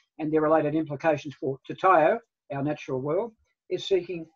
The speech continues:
that resulting change delivers, whoops, I'm just gonna move, move us up, up, uh, net enduring restorative outcomes. In other words, elevating, strengthening Māori,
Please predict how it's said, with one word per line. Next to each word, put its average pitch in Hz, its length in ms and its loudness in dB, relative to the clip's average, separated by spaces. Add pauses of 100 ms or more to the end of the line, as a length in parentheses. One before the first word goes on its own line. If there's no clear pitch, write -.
(300)
that 170 140 -2
resulting 175 460 4
change 160 400 0
delivers, 175 560 0
whoops, 226 540 -6 (540)
I'm 139 80 -16
just - 180 -20
gonna 123 180 -12 (140)
move, 139 200 -8 (160)
move 156 200 -2
us 131 120 -6
up, 131 140 -10 (120)
up, 131 120 -10 (440)
uh, - 140 -2 (480)
net 165 140 -2
enduring 170 280 0
restorative 175 380 2
outcomes. 175 440 0
In 175 100 2
other 208 120 4
words, 190 280 8 (260)
elevating, 185 540 4
strengthening 190 640 0
Māori, 170 460 2